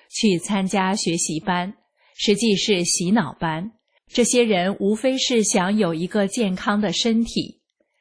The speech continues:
他想用这种方式替我解围，安慰我。其他的同学也不断地附和。当时让我真的好感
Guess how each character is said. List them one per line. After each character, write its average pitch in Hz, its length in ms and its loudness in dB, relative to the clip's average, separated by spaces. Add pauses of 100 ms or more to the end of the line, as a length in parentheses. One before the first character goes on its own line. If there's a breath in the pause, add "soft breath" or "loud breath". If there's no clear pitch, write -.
(300)
他 208 200 2
想 175 280 0
用 202 220 4
这 277 160 2
种 165 200 0
方 190 280 0
式 180 360 2
替 233 220 0
我 185 200 4
解 180 280 0
围， 151 400 -6 (200)
安 233 280 2
慰 240 180 4
我。 156 420 -4 (520)
其 180 260 0
他 190 200 -2
的 175 140 -2
同 175 260 -4
学 170 420 -2
也 190 160 2
不 170 220 -4
断 220 240 0
地 170 100 -4
附 214 260 -6
和。 - 460 -10 (720)
当 202 200 4
时 175 380 0
让 190 260 0
我 165 140 0
真 233 280 0
的 226 100 0
好 175 360 -2
感 - 280 -6